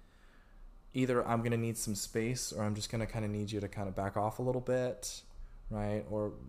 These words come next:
reframe this, "I feel defensive because X, Y, Z." Being able to say things like, um, I don't know, I'm, we're, we're kind of using a, exa-, a, a fabricated situation, so I'm kinda making the situation up as I go. But being able to say something like,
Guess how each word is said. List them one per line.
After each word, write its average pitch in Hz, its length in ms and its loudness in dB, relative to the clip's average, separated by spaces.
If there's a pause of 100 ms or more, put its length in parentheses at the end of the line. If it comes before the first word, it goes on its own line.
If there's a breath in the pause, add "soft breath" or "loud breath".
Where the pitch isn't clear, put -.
(100)
reframe 113 420 0
this, 113 180 2
"I 117 100 4
feel 120 160 2
defensive 110 560 0
because 117 800 6
X, - 280 0
Y, 107 260 2
Z." 113 600 -2 (680 soft breath)
Being 113 180 0
able 110 220 2
to 101 100 0
say 107 280 0
things 104 440 -4
like, 104 280 -2 (100)
um, 98 640 0 (600 loud breath)
I 117 80 2
don't 117 120 2
know, 107 100 4
I'm, 107 220 4
we're, 113 160 4 (100)
we're 120 120 0
kind 123 220 2
of 107 220 -2
using 110 380 2
a, 101 60 -2 (220)
exa-, 110 320 -2
a, 110 260 0
a 101 40 -2
fabricated 110 720 0
situation, 101 560 -2
so 101 140 -4
I'm 101 80 -2
kinda 110 180 -2
making 104 300 0
the 98 80 0
situation 101 480 -2
up 98 80 -6
as - 80 -10
I 95 80 -6
go. 104 440 -6 (440 loud breath)
But 131 140 8
being 135 140 4
able 123 180 6
to 117 80 2
say 117 180 2
something 110 300 -2
like, 110 120 0